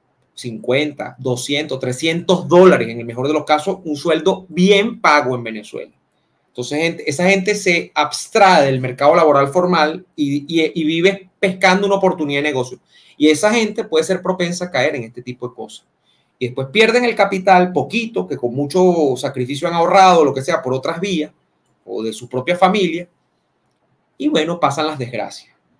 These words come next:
Entonces, consejo que nadie me ha pedido del tema de las criptos, no meta como me dijeron a mí cuando yo entré, que me lo dijo mi compadre, era entusiasta de esto.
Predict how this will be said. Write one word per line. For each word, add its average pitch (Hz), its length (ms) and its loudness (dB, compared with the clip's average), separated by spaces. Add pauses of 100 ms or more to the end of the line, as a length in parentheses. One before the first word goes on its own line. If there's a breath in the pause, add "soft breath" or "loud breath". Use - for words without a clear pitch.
(680)
Entonces, 123 260 -2 (680)
consejo 185 480 4
que 220 80 2
nadie 190 220 4
me 220 60 0
ha 214 60 -2
pedido 208 360 2
del 143 160 2
tema 175 180 2
de 202 60 4
las 185 100 -2
criptos, 185 380 -4
no 165 140 0
meta 196 280 2
como 180 160 0
me 151 80 0
dijeron 156 260 0
a 135 60 -2
mí 143 160 -6
cuando 120 240 -6
yo 120 80 -6
entré, 127 340 -8 (300)
que 117 80 -20
me 113 100 -10
lo 113 140 -2
dijo 131 140 -4
mi 160 100 -4
compadre, 113 460 -2 (1120)
era 113 160 -6
entusiasta 131 600 -4
de 101 100 -8
esto. - 180 -20